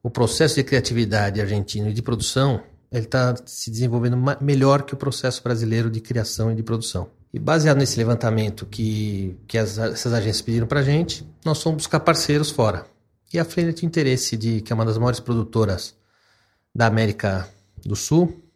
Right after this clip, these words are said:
ela tinha interesse, e uma das maiores do mundo também, porque eles trabalham pra Espanha, trabalham pra Portugal, fazem coisa nos Estados Unidos, é uma produtora bem grande lá, né?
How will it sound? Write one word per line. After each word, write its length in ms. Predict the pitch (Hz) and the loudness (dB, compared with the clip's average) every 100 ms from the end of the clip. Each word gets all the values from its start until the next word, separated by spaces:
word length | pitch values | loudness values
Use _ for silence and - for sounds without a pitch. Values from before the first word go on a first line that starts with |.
| - - | -12 -6
ela 180 | 139 123 | 0 0
tinha 180 | 123 131 | 0 0
interesse, 540 | 131 131 120 139 - | 4 6 6 4 2
e 40 | 165 | 0
uma 100 | 165 | 2
das 80 | 160 | 4
maiores 220 | 175 170 | 4 8
do 60 | |
mundo 200 | 160 139 | 8 8
também, 180 | 117 110 | 6 2
porque 120 | 101 | 0
eles 80 | 110 | 0
trabalham 220 | 127 123 123 | 0 2 0
pra 100 | 120 | -4
Espanha, 680 | - 120 123 123 113 107 | 2 4 6 6 4 2
trabalham 560 | 104 107 107 107 104 101 | 0 -2 0 2 2 0
pra 220 | 107 104 | 0 -2
Portugal, 760 | - 104 113 95 110 107 104 101 | -2 -4 -4 0 2 2 2 0
fazem 300 | - 101 101 | 0 -2 0
coisa 220 | 113 104 | 0 0
nos 80 | 90 | 0
Estados 260 | 110 98 | 0 0
Unidos, 440 | 98 110 117 101 113 | 0 2 4 2 0
é 20 | |
uma 100 | 117 | -2
produtora 320 | 127 120 120 | -2 0 0
bem 180 | 107 147 | 2 2
grande 320 | 120 107 95 | 4 2 0
lá, 120 | 95 101 | -2 -2
né? 180 | 117 | -4